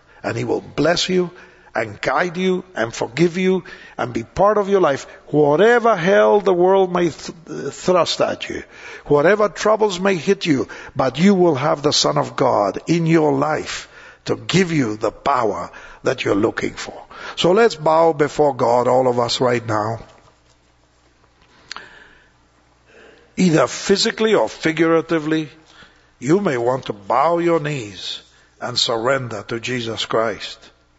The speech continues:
Even physically. But spiritually is what really counts. And if you've never invited the Lord Jesus Christ into your heart, let me guide you in a prayer.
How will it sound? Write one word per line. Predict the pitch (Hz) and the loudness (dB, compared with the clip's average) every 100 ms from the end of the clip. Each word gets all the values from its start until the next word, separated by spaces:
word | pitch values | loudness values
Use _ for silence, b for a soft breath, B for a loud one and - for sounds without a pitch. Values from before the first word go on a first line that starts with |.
| - | -6
Even | 170 147 120 | -2 -2 -4
physically. | - - 160 147 - 82 - _ _ b b b b b b _ | -4 -2 0 -2 -6 -12 -14 _ _ b b b b b b _
But | 185 | -4
spiritually | - - 190 175 131 131 120 | -4 0 2 2 0 -2 -2
is | 113 - | -4 -4
what | 107 104 | -4 -2
really | 139 180 117 | 0 0 -2
counts. | - - 69 - - - - b b b b b b b b - | -6 -8 -8 -10 -12 -12 -18 b b b b b b b b -2
And | 143 | 0
if | 156 | 2
you've | 165 156 | 0 0
never | 160 220 220 208 | 2 2 4 2
invited | 156 143 165 160 165 147 - _ - | 0 0 2 0 -2 -4 -20 _ -8
the | 117 | -2
Lord | 143 160 | 0 0
Jesus | 139 156 147 147 - | 0 -2 0 -2 0
Christ | 147 147 156 - | 0 0 0 -4
into | 143 127 135 | -4 -2 -2
your | 123 104 | 0 0
heart, | 117 113 82 - - _ b b b b b b b b | 0 -2 -4 -12 -20 _ b b b b b b b b
let | 135 202 | 0 0
me | 220 | 0
guide | 165 160 175 170 | 0 2 2 2
you | 170 165 | 2 2
in | |
a | 147 | 0
prayer. | - - 147 156 90 76 | -4 -4 0 0 -2 -6